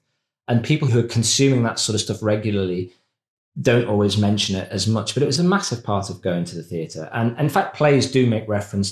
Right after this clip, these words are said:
to apples being eaten and nuts being eaten. In Henry the eighth, for example, a play that I keep mentioning for some reason,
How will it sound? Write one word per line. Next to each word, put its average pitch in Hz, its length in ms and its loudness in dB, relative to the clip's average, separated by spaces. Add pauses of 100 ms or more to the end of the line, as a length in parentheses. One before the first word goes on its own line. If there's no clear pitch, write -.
to 92 240 -2
apples - 400 -4
being 101 260 2
eaten 101 340 0
and 90 180 0
nuts 107 240 -4
being 98 220 2
eaten. 98 420 0 (400)
In 120 300 4
Henry 131 300 2
the 117 140 4
eighth, 127 200 2
for 120 100 2
example, 98 640 -2
a - 40 -8
play 165 220 4
that - 120 2
I 123 80 0
keep - 220 2
mentioning 131 420 2
for 107 80 -4
some 117 220 4
reason, 104 380 2